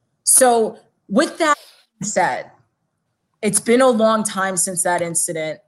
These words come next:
I'm clearly now running for office as a Republican because it's important to represent that we are not a monolith.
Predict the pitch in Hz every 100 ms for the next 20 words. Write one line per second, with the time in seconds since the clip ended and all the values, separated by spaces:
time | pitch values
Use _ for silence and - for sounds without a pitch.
0 | _ - 180 - - 220 226 214 180 170
1 | 175 156 160 180 190 190 196 202 _ _
2 | _ _ - - 220 - 175 165 - 170
3 | 160 - - _ 160 175 185 160 151 -
4 | 151 143 - 113 120 - _ - 185 208
5 | 196 - 214 214 240 220 214 - - 254
6 | 254 170 165 - - 196 165 180 180 180
7 | 175 170 165 165 165 165 160 165 190 202
8 | 170 147 139 139 131 - - - -